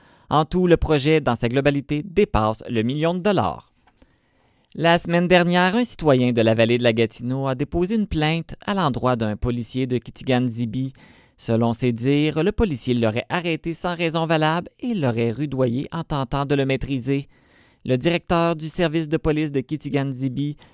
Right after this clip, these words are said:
Paul McDougall, a tenu à clarifier la situation, lui qui défend les agissements de l'agent impliqué.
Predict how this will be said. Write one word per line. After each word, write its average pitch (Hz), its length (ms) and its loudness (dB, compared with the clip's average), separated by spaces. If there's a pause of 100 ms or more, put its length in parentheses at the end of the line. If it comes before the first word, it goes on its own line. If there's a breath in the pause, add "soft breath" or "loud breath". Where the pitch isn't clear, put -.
(180 soft breath)
Paul 143 240 2
McDougall, 147 760 2 (340 soft breath)
a 226 160 -2
tenu 190 360 0
à 170 40 2
clarifier 185 500 -2
la 151 120 0
situation, 131 760 -4 (120)
lui 175 340 -4
qui 165 160 -6
défend 135 300 0
les 123 240 -4
agissements 151 520 -6
de 214 100 -2
l'agent 165 340 0
impliqué. 127 540 -6